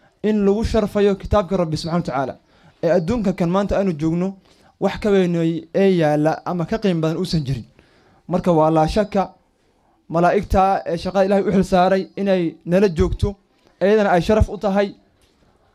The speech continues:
Ee weliba Nabi sallam wuxuu sheegay markay qayb ka mid ah arkaan fadhiga noocan oo kale ah, in intii kalena ay u yeerayaan. Oy leeyahaan, oy leeyihiin, "Halummu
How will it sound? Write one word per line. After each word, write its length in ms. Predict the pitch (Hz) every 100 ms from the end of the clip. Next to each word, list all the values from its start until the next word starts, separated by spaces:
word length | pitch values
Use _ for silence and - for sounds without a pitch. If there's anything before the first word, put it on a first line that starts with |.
| _ -
Ee 200 | 196 202
weliba 220 | 220 233
Nabi 100 | 220
sallam 200 | 233 208
wuxuu 140 | 170 220
sheegay 340 | 208 190 202
markay 260 | 202 220 196 196
qayb 160 | 226
ka 100 | 226
mid 140 | 220 196
ah 120 | 185 -
arkaan 440 | - 180 - 214 196
fadhiga 260 | 190 196 190
noocan 280 | 208 175 180
oo 80 |
kale 180 | 170 190
ah, 120 | 156 135 _ _ _ _ _
in 100 | 202 214
intii 280 | 226 - 196
kalena 260 | 214 196 -
ay 180 | 175 151 147
u 80 | 190
yeerayaan. 480 | 175 160 147 151 113 - _ _ _ _ 165
Oy 80 |
leeyahaan, 440 | 165 185 180 180 190 190 _ _ -
oy 100 | 180
leeyihiin, 460 | 190 202 185 208 202 - _ _
"Halummu 460 | 165 170 185 180